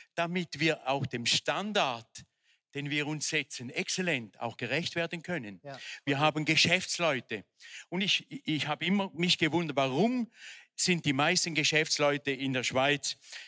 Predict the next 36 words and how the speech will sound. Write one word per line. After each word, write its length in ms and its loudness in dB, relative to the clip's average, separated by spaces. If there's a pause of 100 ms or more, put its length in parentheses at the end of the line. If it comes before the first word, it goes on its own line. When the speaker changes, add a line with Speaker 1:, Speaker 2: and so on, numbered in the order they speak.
Speaker 1:
die 100 -2
haben 220 2
die 120 4
Nase 340 4
voll 220 4
von 120 -6
Freikirchen. 720 -4 (180)
Speaker 2:
<laughs> 280 -14
Speaker 1:
Und 120 0
wenn 120 6
man 100 6
mit 160 2
ihnen 220 2
spricht, 360 2
dann 100 0
sagen 340 2
sie, 180 0
"Weißt 320 4
du, 140 4 (560)
wenn 160 0
ich 180 4
so, 180 4
im 140 2
Ge-, 180 0
so 260 2
geschäften 680 4
würde, 320 2
wie 120 -2
ihr 120 4
eure 280 -2
Kirche 400 -2
führt, 440 -4 (340)
wäre 240 4
ich 100 0
im 120 0
Gefängnis 680 2